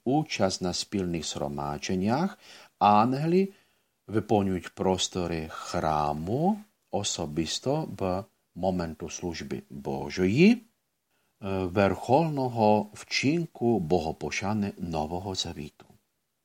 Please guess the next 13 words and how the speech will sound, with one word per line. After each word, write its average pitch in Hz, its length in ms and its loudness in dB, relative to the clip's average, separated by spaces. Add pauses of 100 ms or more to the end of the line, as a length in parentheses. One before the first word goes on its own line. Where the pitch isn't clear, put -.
(680)
Jeden 92 220 -2
наш 71 220 -6
отець 78 520 -2 (220)
каже, 87 760 -2 (280)
що - 140 -10
було 82 220 -2
би 78 100 0
дуже - 240 -4
інтересно 90 880 -4 (320)
на 80 200 -2
себе 95 840 0
надіти 82 1120 -4 (320)
такі 69 540 -10